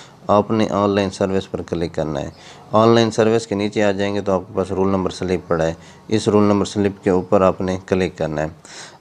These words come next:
अब रोल नंबर स्लिप जो है मुख्तलिफ सेमेस्टर की शो हो रही है, एटम स्प्रिंग दो हज़ार बीस, तो हमें जो है करंट एटम दो हज़ार बीस की रोल नंबर स्लिप चाहिए,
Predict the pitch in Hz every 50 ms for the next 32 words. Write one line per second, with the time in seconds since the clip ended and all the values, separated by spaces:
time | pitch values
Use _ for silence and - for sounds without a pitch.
0 | _ - 113 107 104 104 110 113 117 117 117 117 113 107 107 - 104 110 110 110
1 | 110 113 113 110 107 104 107 104 104 101 101 101 - 113 107 - - 104 104 104
2 | - - 120 110 107 98 - - 101 101 101 101 101 101 98 73 92 101 95 -
3 | 107 101 98 - 98 - 101 104 101 98 98 101 101 98 95 98 95 92 85 92
4 | 98 95 - - 98 98 95 98 101 101 104 101 95 95 98 92 85 - - 98
5 | 98 101 101 104 - - 92 - - 101 95 - 92 98 98 101 92 95 95 92
6 | 90 92 104 104 104 - - - 107 101 98 101 101 101 98 98 98 92 - -
7 | 95 101 98 98 - - 101 98 98 95 95 92